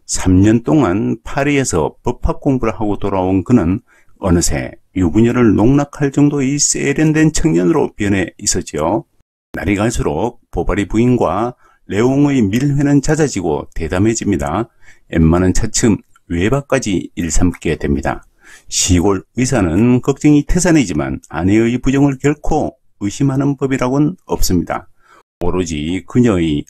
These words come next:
안위만을 걱정할 뿐이었죠. 레옹과의 밀회가 거듭될수록 모든 게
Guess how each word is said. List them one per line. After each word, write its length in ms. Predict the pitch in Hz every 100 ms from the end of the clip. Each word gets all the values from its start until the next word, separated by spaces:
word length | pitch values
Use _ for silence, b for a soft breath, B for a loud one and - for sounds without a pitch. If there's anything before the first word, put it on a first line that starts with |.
| _
안위만을 800 | 90 98 120 131 127 104 87 113
걱정할 480 | - - 117 110 82
뿐이었죠. 760 | 101 98 85 - 73 87 143 - b b b b _
레옹과의 640 | 80 76 80 90 95 104
밀회가 640 | 98 92 127 127 120 127 127
거듭될수록 840 | 151 - - 160 - 98 113 143
모든 400 | 143 156 165 170
게 300 | 156 117 78